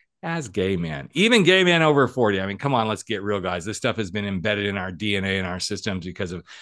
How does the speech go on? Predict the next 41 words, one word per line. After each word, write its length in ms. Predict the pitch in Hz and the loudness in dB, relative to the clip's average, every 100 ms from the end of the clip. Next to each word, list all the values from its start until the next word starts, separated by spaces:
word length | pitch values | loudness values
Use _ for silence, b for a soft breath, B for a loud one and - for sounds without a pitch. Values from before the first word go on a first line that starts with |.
| B B - | B B 0
who 180 | 117 | 2
we 160 | 110 107 | 4 4
are. 200 | 98 92 | 4 2
And 80 | 87 | 0
today 560 | 98 85 107 104 104 | -6 -4 0 2 2
I 240 | 98 87 92 | 0 -2 -4
brought 480 | 78 95 92 92 - - | -6 -4 -2 -2 -6 -8
a 140 | 90 | -8
guy 480 | 82 92 87 92 87 | -6 -2 0 0 -2
that 120 | 82 | -4
I'm, 260 | 90 92 156 _ _ | -8 -8 -12 _ _
I'm 340 | 127 147 143 | -2 0 0
really, 280 | 143 165 160 | 6 6 6
truly 260 | 147 147 135 | 2 2 2
looking 280 | 117 107 101 | 0 -2 -8
forward 400 | 101 98 92 85 | -6 -2 -2 -2
to 140 | 90 | -4
having 380 | 90 98 92 87 | -2 -4 -4 -6
the 60 | |
conversation 720 | 87 117 113 95 156 151 147 135 | -4 -2 -2 0 2 2 2 0
with. 220 | 135 131 B B _ | 0 -2 B B _
He's 120 | 120 | -4
a 60 | 117 | -2
licensed 540 | 110 107 113 120 104 | 0 0 0 -4 -8
clinical 380 | - 123 117 107 | -6 -4 -2 -2
social 420 | 98 127 117 120 | 2 2 2 0
worker. 280 | 110 117 113 | 0 0 0
He's 140 | 104 92 | -4 -4
been 160 | 101 | -4
doing 220 | 98 123 | 0 0
this 180 | 120 107 | 0 -2
work 240 | 110 110 - | -2 -2 -2
for 120 | 101 | -4
over 180 | 98 92 | -4 -6
fourteen 460 | - 104 - 101 | -2 -2 -2 -4
years, 200 | 107 117 | -2 -2
and 120 | 113 | -2
he 140 | 104 139 | 0 0
specializes 800 | - - 151 - 147 123 120 107 | 0 2 0 2 2 4 2 -2
in 180 | 113 | -6
working 720 | 107 147 190 147 127 135 185 | -2 0 0 0 0 0 -2